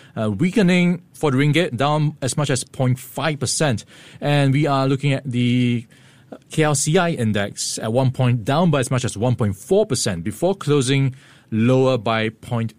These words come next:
three percent. So that is likely to continue to be under pressure as we see the ripple effects being digested from, by investors. And of course,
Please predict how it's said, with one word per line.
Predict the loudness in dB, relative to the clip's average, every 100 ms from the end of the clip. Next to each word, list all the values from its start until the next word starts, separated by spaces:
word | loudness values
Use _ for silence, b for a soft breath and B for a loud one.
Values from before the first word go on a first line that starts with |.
| -20
three | -14 -4 -2 -2
percent. | -4 -8 -4 -2 -2 -4 B B B
So | -8 -2 0 -2
that | -2 0 0 2
is | 2 2 2 -2 -2
likely | -2 0 -2
to | 0 2 2 0 -4 -4
continue | -2 0 0
to |
be | -2 -4 -10 -20 _ _ _ -4
under | 0 0
pressure | 0 0 0 0 0 -2 B B B
as | -2 -2 -2 -2
we | -2 0 -2
see | -2 -2 0 0 0 -2 -8 _ -12
the | -6 -2 -2 0
ripple | 0 2
effects | 0 0 -4 -4 -8 -8 -4
being | -2
digested | 0 0 0 -2 -2 -2 -4 _
from, | -12 -4 -2 0 -2 -4 -8 _ _
by | -2 0
investors. | 2 2 0 0 0 0 -4 B B B
And | -2 0 0
of | 0
course, | 0 0 -2